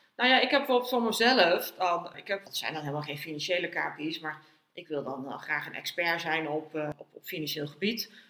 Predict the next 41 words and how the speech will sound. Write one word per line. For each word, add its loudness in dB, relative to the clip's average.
Dus -12
ik -12
heb -6
voor -6
mezelf -4
gewoon -4
ook -4
een -16
bepaald -2
doel, 4
eh, -4
gesteld -2
van, -10
nou -4
ja, 0
hoeveel -2
relaties 6
wil 0
ik -2
hebben 0
op -2
LinkedIn, 2
eh, 0
aan -2
het -8
einde -2
van -14
het -10
jaar. -4
En -10
nou, -2
dat -6
hak -4
ik -10
dan -6
ook -2
terug -4
in, -4
in -8
kleine -2
stukjes. -4